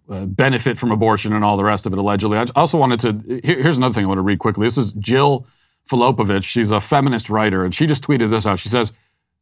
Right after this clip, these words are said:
"There are millions of men whose lives would have been much worse without abortion. Men who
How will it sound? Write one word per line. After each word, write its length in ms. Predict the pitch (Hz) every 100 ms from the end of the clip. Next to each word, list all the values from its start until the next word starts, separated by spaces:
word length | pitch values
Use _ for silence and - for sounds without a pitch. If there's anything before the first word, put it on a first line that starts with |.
| -
"There 160 | 123 139
are 60 |
millions 400 | 139 233 302 247
of 100 | 170
men 400 | 123 147 135 107
whose 220 | 104 117 117
lives 460 | 139 160 170 139
would 100 | 135
have 80 | 123
been 300 | 120 113 110
much 380 | 113 127 202 -
worse 420 | 120 151 104 -
without 280 | 101 117 120
abortion. 540 | 104 113 101 95 - - _
Men 360 | 110 120 180 190
who 300 | 135 127